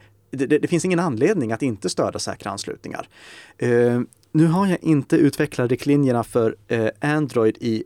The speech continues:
huvudet, men senast jag kollade, eh, så, eh, var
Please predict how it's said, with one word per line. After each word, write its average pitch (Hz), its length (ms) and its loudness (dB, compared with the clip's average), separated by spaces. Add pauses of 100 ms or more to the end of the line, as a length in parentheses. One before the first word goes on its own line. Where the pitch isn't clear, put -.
huvudet, 120 580 0
men 139 160 0
senast 160 520 -2
jag 143 100 -4
kollade, 110 520 -2 (440)
eh, 107 320 0 (100)
så, 120 600 2 (540)
eh, 120 160 0 (140)
var 127 400 -2